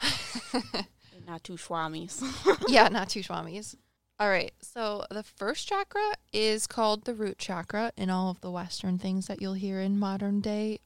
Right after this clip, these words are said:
Speaker 1: what is it? I don't know, media? Media, yeah. But we're gonna butcher this, and please, uh, try not to make fun of us too much, but the name that we believe for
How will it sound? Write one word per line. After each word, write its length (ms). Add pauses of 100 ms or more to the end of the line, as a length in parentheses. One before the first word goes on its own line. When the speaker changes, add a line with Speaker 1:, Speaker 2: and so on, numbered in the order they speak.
Speaker 1:
what 240
is 180
it? 160
I 80
don't 160
know, 200
media? 520 (220)
Media, 400 (120)
yeah. 140 (300)
But 240 (680)
we're 220
gonna 200
butcher 300
this, 400
and 240
please, 680
uh, 440 (280)
try 240
not 180
to 80
make 180
fun 120
of 120
us 160
too 200
much, 460
but 220 (340)
the 180
name 280
that 160 (160)
we 160
believe 520 (400)
for 440